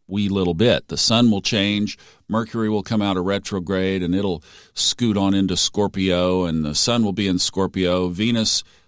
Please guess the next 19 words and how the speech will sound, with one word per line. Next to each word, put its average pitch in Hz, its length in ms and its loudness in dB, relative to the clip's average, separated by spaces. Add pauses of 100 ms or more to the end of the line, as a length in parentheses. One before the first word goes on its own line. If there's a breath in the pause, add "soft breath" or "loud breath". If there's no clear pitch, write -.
(140 soft breath)
three 123 240 0
weeks 113 320 0
in 101 100 4
Sagittarius 101 840 0
and 95 100 2
then 95 140 4
in 87 100 0
Capricorn. 92 640 -2
So, 113 160 2
I 104 40 4
mean, 110 220 6 (240 loud breath)
that's 151 220 2
kind 139 240 2
of 107 80 -2
what 113 160 2
we're 98 120 0
looking 98 440 2
forward 85 520 -2
to 87 380 0